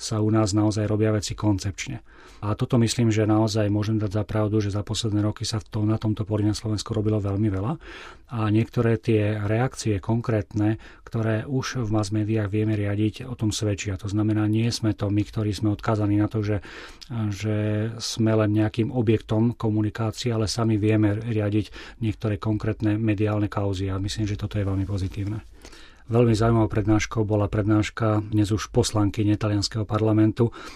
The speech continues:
Eugenie Rocelli, ktorá bola hovorkyňou tzv. Family Day v roku dvetisícsedem v Taliansku. Bola to reakcia na rôzne tlaky politického alebo lobistického systému,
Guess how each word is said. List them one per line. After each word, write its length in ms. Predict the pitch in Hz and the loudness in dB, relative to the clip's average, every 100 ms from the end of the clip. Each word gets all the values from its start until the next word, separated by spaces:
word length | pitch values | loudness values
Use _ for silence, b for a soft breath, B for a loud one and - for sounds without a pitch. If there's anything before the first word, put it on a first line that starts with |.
| B | B
Eugenie 400 | - 113 107 104 | -4 0 2 4
Rocelli, 560 | 104 110 - 107 104 139 B B B | 2 0 0 0 2 0 B B B
ktorá 320 | - 110 104 | -10 -4 -2
bola 480 | 101 104 104 101 104 | 0 0 2 2 0
hovorkyňou 960 | 110 127 107 117 117 110 113 107 107 104 107 117 117 104 | -2 -4 -2 2 2 0 0 2 4 2 0 -2 -6 -4
tzv. 220 | 110 107 107 104 | -4 0 0 0
Family 400 | - 113 107 101 | 0 0 2 2
Day 240 | 113 107 | 2 2
v 80 | 101 | 2
roku 160 | 101 107 | 0 0
dvetisícsedem 800 | 104 - 98 98 107 104 104 101 | 0 -2 -4 -2 0 2 2 0
v 80 | |
Taliansku. 640 | - 107 107 104 101 - 123 - B B B - | -2 0 2 2 2 2 0 -2 B B B 4
Bola 160 | 127 139 | 6 6
to 240 | 131 120 | 6 6
reakcia 960 | 120 113 113 120 - - 120 117 117 117 | 4 2 2 2 0 -2 2 4 4 2
na 400 | 123 120 110 107 | 0 2 4 4
rôzne 400 | 107 113 110 110 | 4 4 4 2
tlaky 480 | 104 107 110 104 92 - | 4 2 2 0 -2 -6
politického 960 | - 113 110 107 - - 110 107 107 101 B B B | 0 2 4 0 0 0 2 4 2 2 B B B
alebo 240 | 110 104 107 | -2 2 4
lobistického 640 | 110 113 - - - 110 | 6 6 4 0 2 2
systému, 720 | 107 113 - 113 107 110 107 | 2 -2 0 2 4 4 2